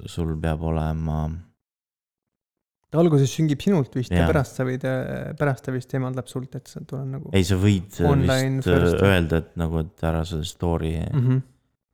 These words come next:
Speaker 1: eh, offline, aga noh, jah.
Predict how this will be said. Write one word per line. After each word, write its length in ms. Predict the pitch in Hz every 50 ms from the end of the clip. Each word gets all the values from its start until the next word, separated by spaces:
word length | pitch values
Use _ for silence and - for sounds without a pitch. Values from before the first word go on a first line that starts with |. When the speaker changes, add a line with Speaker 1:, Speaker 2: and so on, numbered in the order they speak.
| _ _ _ _ _ _ -
Speaker 1:
eh, 680 | - 82 82 82 80 80 80 - - - - - - - -
offline, 560 | - 85 - - - 87 82 87 87 85 82
aga 180 | 82 - 82 82
noh, 120 | 85 80 - _ _ _ _ _ _ _ _
jah. 140 | - 80 78